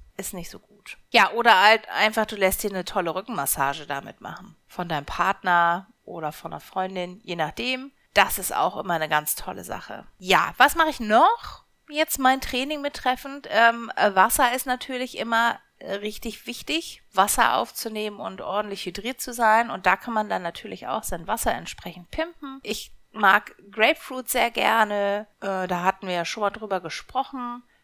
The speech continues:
Grapefruit hat halt so diesen, ähm, fruchtigen, leicht säuerlichen Geschmack, ist aber halt auch ein Muntermacher und wird auch das Öl des Körpers genannt.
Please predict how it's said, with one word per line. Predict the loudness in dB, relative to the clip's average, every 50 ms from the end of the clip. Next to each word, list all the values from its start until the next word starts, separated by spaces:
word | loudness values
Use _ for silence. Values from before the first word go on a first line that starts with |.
| _ _ 0
Grapefruit | 2 2 2 0 -6 -10 -8 -4 -2
hat | -2 -2 0 2
halt | 2 2 2 0
so | -2 -8
diesen, | -8 -8 -8 -8 -8 -10 -12 -12 -14 -14 -16 -20 -20 -16
ähm, | -14 -12 -12 -12 -14 -18 -18
fruchtigen, | -8 -6 -6 -6 -6 -6 -6 -6 -6 -8 -10 -12 -14 -14 -16 -16 -18 -18 -18 -20 -18 -8
leicht | -4 -4 -4 -4 -4 -4
säuerlichen | -2 0 0 0 0 -2 -4 -6 -8 -12 -14 -14 -16 -18 -20 _ _
Geschmack, | -10 -8 -6 0 2 2 2 2 0
ist | -2 0
aber | 2 4 4 4
halt | 4 4 2 0
auch | -4 -6
ein | -6
Muntermacher | -8 -8 -6 -6 -2 0 0 0 2 0 -2 0 0 2 2 2
und | 0 -6 -12 -12 -12
wird | -12 -12 -10 -6
auch | -6 -6 -6 -6
das | -8 -8 -8 -6 -8 -10 -12 -14 _ -10
Öl | -8 -6 -6 -6 -6 -6
des | -8 -8 -8 -8
Körpers | -4 -2 -2 -2 -2 -2 -4 -4 -6 -8
genannt. | -10 -8 -8 -8 -8 -8 -10 -14 -18